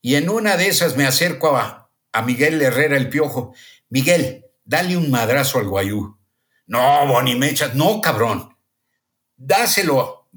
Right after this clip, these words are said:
pero con el balón, ¿eh? Que tenga el balón en su poder". Dice, "Ok, Boni". "Conste". "Sí, cabrón, tú dáselo". Y dicho y hecho, eh, pal, y lo levanta. Le dije, "¿Qué tal?". Le dije que ahí venía Caperucita y el lobo,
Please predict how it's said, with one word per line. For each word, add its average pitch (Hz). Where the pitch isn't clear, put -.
pero 143
con 139
el 135
balón, 139
¿eh? 185
Que 143
tenga 214
el 190
balón 143
en 139
su 135
poder". 123
Dice, 123
"Ok, 160
Boni". 107
"Conste". 196
"Sí, 202
cabrón, 98
tú 233
dáselo". 131
Y 147
dicho 185
y 147
hecho, 147
eh, 208
pal, 202
y 160
lo 139
levanta. 135
Le 110
dije, 135
"¿Qué 190
tal?". 196
Le 135
dije 160
que 165
ahí 190
venía 175
Caperucita 165
y 135
el 135
lobo, 202